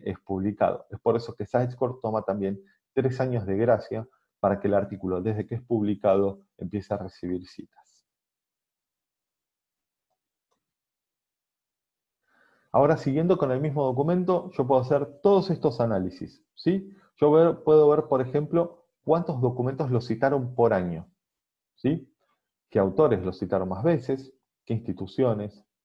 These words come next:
¿En qué países? Digo que, por ejemplo, está Estados Unidos, Japón, Alemania, Reino Unido, Francia. ¿Qué tipo de documentos? Por supuesto voy a ver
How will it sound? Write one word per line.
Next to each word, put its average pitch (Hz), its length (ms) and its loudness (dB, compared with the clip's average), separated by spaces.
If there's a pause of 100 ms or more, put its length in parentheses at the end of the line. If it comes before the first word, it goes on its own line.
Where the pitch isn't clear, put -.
¿En 104 120 -10
qué 143 140 0
países? 123 720 -2
Digo 101 280 0
que, 98 80 -8
por 87 140 -6
ejemplo, 123 300 -6
está 117 140 -2
Estados 104 340 -6
Unidos, 120 280 -4
Japón, 113 340 -2
Alemania, 107 680 -6 (380)
Reino 104 300 -6
Unido, 113 320 -4
Francia. 104 540 -6 (1400)
¿Qué 123 120 2
tipo 127 320 0
de 107 60 4
documentos? 143 560 -2
Por 104 180 -6
supuesto 110 320 -4
voy 107 100 0
a 104 60 0
ver 113 420 -2